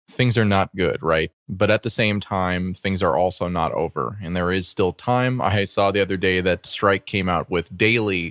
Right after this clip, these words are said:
dollar cost averaging for purchasing Bitcoin, and I thought that was actually something that I might use.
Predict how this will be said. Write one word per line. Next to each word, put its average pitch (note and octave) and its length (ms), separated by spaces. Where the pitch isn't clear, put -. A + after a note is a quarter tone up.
dollar F2+ 260
cost F2+ 380
averaging E2+ 560
for F2 340
purchasing F2+ 500
Bitcoin, E2 400
and E2+ 120
I F2+ 80
thought F2 240
that A#2 200
was C3+ 140
actually B2 480
something G#2 440
that F#2 80
I F#2+ 100
might F#2+ 260
use. E2+ 380